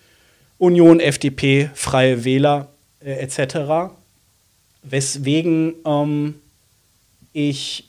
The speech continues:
wenn ich jetzt eine Prognose abgeben müsste für die Bundestagswahl, so würde ich sagen, sind wir natürlich im Bundestrend immer auch stärker,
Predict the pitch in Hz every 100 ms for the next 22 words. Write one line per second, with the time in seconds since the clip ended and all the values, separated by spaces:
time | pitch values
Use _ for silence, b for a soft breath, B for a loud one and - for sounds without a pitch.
0 | _ 139 156 147 143 143 - 135 135 170
1 | 226 190 143 127 131 139 127 120 120 120
2 | - 120 - 117 113 135 190 170 - -
3 | 117 117 - 113 107 113 127 139 139 135
4 | 143 170 170 170 B B 139 143 139 135
5 | 135 156 147 135 131 160 175 175 - 151
6 | 151 185 - b b _ 160 165 139 139
7 | - - - 139 156 - 175 175